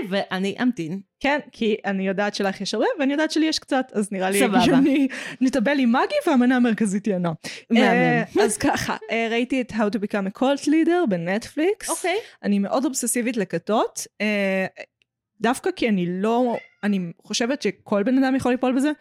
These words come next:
Speaker 1: לגמרי.
Speaker 2: ממש כל בן אדם, כאילו דוקטור, פרופסור.
Speaker 1: כן.
Speaker 2: אה, אנ-, אנ-, אנ-, ליימן.
Speaker 1: אני
Speaker 2: פשוט עם.
Speaker 1: כן, יש לי תחושת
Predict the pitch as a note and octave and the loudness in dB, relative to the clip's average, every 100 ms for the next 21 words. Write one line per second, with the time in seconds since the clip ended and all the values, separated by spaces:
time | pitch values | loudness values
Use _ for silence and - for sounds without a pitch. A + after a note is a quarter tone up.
0 | - F#3+ G#3 F#3 D#3 F3+ A3+ A3 A3+ - | -6 -2 2 2 0 2 4 4 4 0
1 | G#3+ F#3+ F#3 D3 F3 G#3+ G3 D#3+ G#3 G3+ | -2 -2 -2 -4 -4 -2 -2 -2 -4 -2
2 | G#3+ F#3+ F3+ - G3 - G3+ G#3 G#3 C#4 | -4 -4 -6 -4 -4 -2 -2 -2 -2 0
3 | A3+ G3 F3 G3 G3 G3 A3+ - A3 - | 2 2 2 2 2 0 0 -2 -4 -4
4 | A3 - _ - G3+ A#3 B3+ B3+ A#3+ F#3 | -6 -8 _ -4 0 2 4 4 4 2
5 | - _ _ _ - - _ - - - | -4 _ _ _ -20 -20 _ -18 -6 2
6 | C#4+ C#4+ D4+ F4 G4 G4 - _ _ _ | 4 4 4 4 2 0 -2 _ _ _
7 | _ - A3+ G3+ A#3 C#4+ C#4+ D4 D#4 - | _ -2 -2 -2 0 2 0 -2 -4 -2
8 | A#3+ C#4 | -2 -2